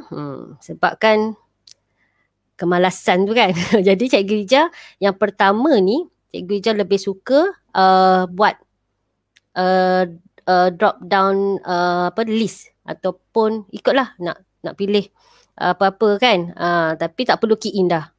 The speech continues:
Okey. Ah, just guna drop down, then klik-klik saja. Ah, dah lah, cepat lagi, cepat. Okey. Biasanya cikgu-cikgu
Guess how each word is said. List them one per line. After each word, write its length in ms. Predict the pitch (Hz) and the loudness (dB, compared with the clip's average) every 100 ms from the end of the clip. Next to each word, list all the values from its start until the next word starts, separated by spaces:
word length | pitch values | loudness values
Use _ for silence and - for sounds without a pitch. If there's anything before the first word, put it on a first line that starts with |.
| _ _ _ - | _ _ _ -20
Okey. 320 | - 240 339 _ _ | -4 -2 -2 _ _
Ah, 400 | 165 151 151 151 _ _ _ _ | -10 -10 -10 -12 _ _ _ _
just 400 | - 196 202 - _ - | -2 0 0 -6 _ -6
guna 240 | 185 196 | 0 0
drop 240 | 185 190 175 | 0 -2 0
down, 400 | 214 262 392 - _ _ | 2 2 0 -6 _ _
then 240 | 185 202 | -4 -4
klik-klik 560 | 208 226 - 240 233 160 | 0 -2 0 0 -2 -2
saja. 320 | 175 165 156 - | -4 -4 -6 -10
Ah, 400 | 151 151 147 151 - | -10 -8 -8 -12 -8
dah 120 | 175 | -4
lah, 80 | 165 | -4
cepat 320 | 160 - - | -6 -4 -4
lagi, 400 | 170 175 196 196 | 0 0 0 -2
cepat. 320 | 185 - 160 - _ _ | -10 -6 -6 -6 _ _
Okey. 400 | 151 - 226 254 - - | -16 -6 -6 -6 -16 -20
Biasanya 800 | - 165 170 269 277 220 220 320 - | -4 -2 0 4 6 6 4 2 -2
cikgu-cikgu 400 | 147 165 165 170 | -8 -4 -4 -2